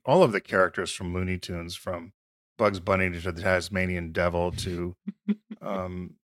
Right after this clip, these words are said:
Speaker 1: what was the, what was the Martian? Remember the Martian?
Speaker 2: Marvin the Martian.
Speaker 1: Marvin the Martian, Pepe Le Pew, the
Speaker 2: <laughs>
Speaker 1: Daffy Duck, Porky Pig, Foghorn Leghorn. So what,
Speaker 2: <sighs>
Speaker 1: what I thought was interesting about this is that a lot of these now are, are,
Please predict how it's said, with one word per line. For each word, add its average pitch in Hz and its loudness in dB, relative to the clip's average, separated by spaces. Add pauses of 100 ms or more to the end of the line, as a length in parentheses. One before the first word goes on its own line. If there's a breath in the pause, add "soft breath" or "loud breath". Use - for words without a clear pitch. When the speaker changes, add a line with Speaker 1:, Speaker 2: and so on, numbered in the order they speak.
(380)
Speaker 1:
what 135 -2
was 170 -4
the, 110 2
what 120 -4
was 147 -8
the 101 -6
Martian? 87 -6
Remember 101 -8
the 92 -6
Martian? 90 -8
Speaker 2:
Marvin 135 10
the 151 4
Martian. 170 4
Speaker 1:
Marvin 104 6
the 98 2
Martian, 92 2
Pepe 104 2
Le 98 -2
Pew, 92 -2
the 117 0
Speaker 2:
<laughs> - -14
Speaker 1:
Daffy 107 6
Duck, 90 8
Porky 104 4
Pig, 98 2 (500)
Foghorn 113 10
Leghorn. 95 4 (120)
So 156 6 (640 soft breath)
what, 135 8
Speaker 2:
<sighs> - -10
Speaker 1:
what 180 8
I 190 10
thought 247 4
was 180 2
interesting 139 2
about 95 4
this 101 -2
is 95 -4
that 104 4
a 117 2
lot 143 10
of 233 2
these 113 4
now 98 6
are, 90 4
are, 90 0